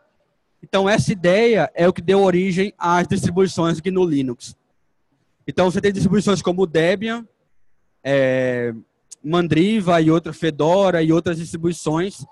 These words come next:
O pessoal conhece bastante hoje uma distribuição chamada Ubuntu, é, outra chamada Mint. O Debian foi a segunda distribuição criada. Ela só pede de, algum me-, de alguns meses pro Slackware, que foi criado um pouquinho antes.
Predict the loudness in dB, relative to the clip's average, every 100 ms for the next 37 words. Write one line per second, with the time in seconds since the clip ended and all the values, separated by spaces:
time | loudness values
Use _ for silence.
0 | _ _ _ _ _ -4 0 0 2 2
1 | 0 -2 -2 -2 0 0 0 -2 -4 -4
2 | -2 -2 -2 0 0 2 0 0 -4 -6
3 | -6 -6 _ _ _ _ -4 0 2 2
4 | 0 0 0 -2 -2 -2 -2 -4 -10 -18
5 | _ _ _ _ _ _ -4 -2 2 2
6 | 2 0 2 0 0 -4 -2 0 -2 -2
7 | _ _ _ _ _ _ _ _ -4 -4
8 | 0 -2 0 -2 -2 -4 -8 -4 0 2
9 | 2 2 -2 -4 _ _ _ _ _ -2
10 | 0 0 0 0 0 0 -4 _ -4 -2
11 | -2 -2 0 0 0 -4 -4 -4 -6 -2
12 | 0 0 -2 -10 -14 _ _ _ _ -2
13 | 0 -2 -2 -2 -2 -4 -6 -6 -8 -4
14 | -4 -4 -8 -8 -6 -4 -4 -6 -10 -16